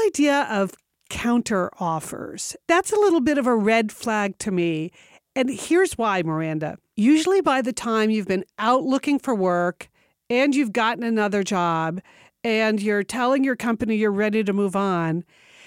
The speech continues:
you have emotionally worked through, like, all of the stages of grief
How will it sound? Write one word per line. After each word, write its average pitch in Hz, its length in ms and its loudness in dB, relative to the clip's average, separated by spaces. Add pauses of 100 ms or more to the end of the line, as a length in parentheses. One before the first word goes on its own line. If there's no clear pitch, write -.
(200)
you 277 300 6
have 453 220 4
emotionally 262 680 2
worked 226 400 0
through, 226 540 2
like, 190 240 0
all 254 400 4
of 269 120 -2
the 254 80 0
stages 226 580 0
of 196 120 -2
grief 196 460 0